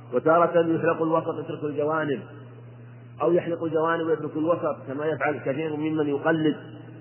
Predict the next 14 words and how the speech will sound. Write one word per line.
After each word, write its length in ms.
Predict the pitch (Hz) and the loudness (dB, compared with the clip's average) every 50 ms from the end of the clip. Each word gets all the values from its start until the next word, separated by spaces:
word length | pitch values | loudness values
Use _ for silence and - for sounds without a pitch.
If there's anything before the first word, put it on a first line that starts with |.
| - - - - - - - - - - - - - - - - - - - - - - - - - - | -18 -18 -18 -18 -18 -20 -20 -20 -20 -20 -20 -20 -20 -20 -20 -20 -18 -18 -18 -10 -8 -8 -8 -8 -8 -4
فسقة، 640 | - 165 165 170 175 170 - 156 151 156 151 147 139 - - - - - - - - - - - - - - - - - - - - - - - - - | -4 -2 0 0 0 0 0 0 0 0 0 0 -2 -4 -10 -14 -16 -16 -16 -18 -18 -18 -18 -18 -18 -18 -18 -18 -18 -20 -20 -20 -20 -20 -20 -20 -12 -8
الفسقة 500 | 131 127 147 156 - 160 156 - 151 135 139 | -6 -4 -4 -4 -2 -4 -4 -4 -2 -2 0
والرذال، 600 | 147 139 147 143 131 120 143 156 160 156 143 - - - - - - - - - - - - - - - - - - - - - - - - - - - - - - - - - - - - - - | 0 2 2 2 2 4 6 6 6 6 4 2 -2 -6 -8 -8 -8 -10 -12 -14 -16 -16 -16 -18 -18 -18 -18 -18 -18 -20 -20 -20 -20 -20 -20 -20 -20 -20 -20 -20 -20 -20 -20 -20 -20 -20 -18 -8 -6
وخاصة 420 | 135 135 127 165 175 165 170 170 151 | -6 0 4 4 4 4 2 0 0
مما، 360 | 151 165 160 156 156 151 151 147 131 - - - 117 117 | 0 0 2 2 4 4 4 2 0 -2 -8 -12 -6 -2
ممن 360 | 120 143 151 151 156 147 151 | 0 2 4 4 4 4 4
يقلد 520 | 147 143 147 160 165 160 151 147 143 120 - - - - - | 2 2 4 4 2 4 2 2 0 -2 -4 -10 -14 -10 -6
أهل 140 | 127 139 147 | -4 0 0
الكفر 320 | 143 139 - - 147 156 156 | 0 0 0 -2 -2 0 0
والضلال 640 | 151 147 135 127 139 139 151 156 156 151 139 120 - - - - - - 110 | 0 0 0 0 2 2 4 4 4 2 2 -2 -6 -12 -14 -16 -16 -10 -6
من 100 | 127 135 | -4 -4
المغنين 840 | 143 143 139 139 131 131 139 135 135 143 156 156 147 143 135 120 95 - - - - - - - - - - - - - - - | -2 -2 -2 0 0 0 0 0 0 0 2 2 2 0 -2 -4 -6 -10 -12 -16 -18 -18 -18 -18 -18 -18 -18 -18 -18 -18 -16 -6
ومن 1080 | - 120 135 135 135 135 123 131 143 139 117 95 - - - - - - - 123 139 147 | 0 2 4 4 4 2 0 -2 -2 -4 -4 -6 -10 -14 -16 -16 -16 -10 -6 -4 -4 -2
أشبههم، 680 | 139 139 123 - - 170 156 156 151 143 156 143 123 | -4 -6 -4 2 2 4 4 4 2 2 0 0 -2